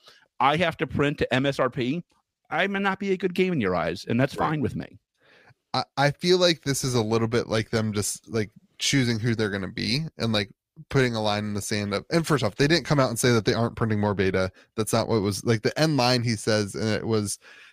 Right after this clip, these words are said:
Speaker 2: "There's more thinking to do here. No decisions yet. Maybe some announcements in the future." And, like, I, I feel like they are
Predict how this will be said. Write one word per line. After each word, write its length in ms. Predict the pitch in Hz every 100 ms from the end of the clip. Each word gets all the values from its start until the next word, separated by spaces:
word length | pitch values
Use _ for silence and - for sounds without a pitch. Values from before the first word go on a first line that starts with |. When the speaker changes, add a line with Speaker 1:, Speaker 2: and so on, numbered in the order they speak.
| _
Speaker 2:
"There's 180 | 120 113
more 240 | 123 123
thinking 380 | 117 123 123 110
to 80 | 113
do 160 | 110
here. 320 | 107 110 104 98
No 240 | 101 107
decisions 500 | 110 - 107 107 98
yet. 220 | 101 98
Maybe 300 | 101 107 107
some 160 | 101 104
announcements 500 | 101 98 98 98 -
in 80 | 92
the 80 |
future." 460 | 92 - - - 113 - - _ _
And, 180 | 131 139
like, 260 | 127 113 - _ _ _ _ _ _ _ -
I, 140 | 139 - -
I 180 | 135
feel 200 | 139 156
like 160 | 143 113
they 200 | 127 123
are 420 | 117 110 107 104